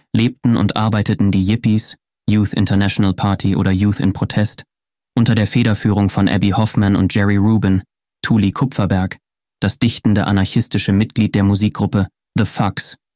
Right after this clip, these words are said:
und Herausgeber der Zeitschrift Fuck You, sowie der schwule antiimperialistische Dichter Allen Ginsberg, ein Vorbild für viele spätere Punkmusiker,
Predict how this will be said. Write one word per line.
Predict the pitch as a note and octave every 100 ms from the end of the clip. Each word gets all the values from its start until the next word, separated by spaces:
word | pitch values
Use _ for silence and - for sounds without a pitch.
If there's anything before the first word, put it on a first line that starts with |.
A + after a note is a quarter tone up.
| -
und | G2+ G2
Herausgeber | G2 G2+ G#2+ G#2+ G2
der | F#2+ F2+
Zeitschrift | G#2+ G2+ - G2+ -
Fuck | - G#2 -
You, | G2 E2+ - _ _ _ _
sowie | B2+ A2+
der | B2 A2
schwule | - B2+ C3 -
antiimperialistische | A2+ - G#2+ A2 G#2 G2+ G2+ - G#2+ G#2
Dichter | G2 G2 - G#2 - _ -
Allen | A2 G#2 G#2
Ginsberg, | G#3+ A2 - - - - _ _ _ _ _
ein | G#2 F#2+
Vorbild | - G#2+ G2+ -
für | G2
viele | - G#2+ G2+
spätere | - G#2 - F#2+
Punkmusiker, | - G2+ G2+ G2 G2 F#2+ F#2+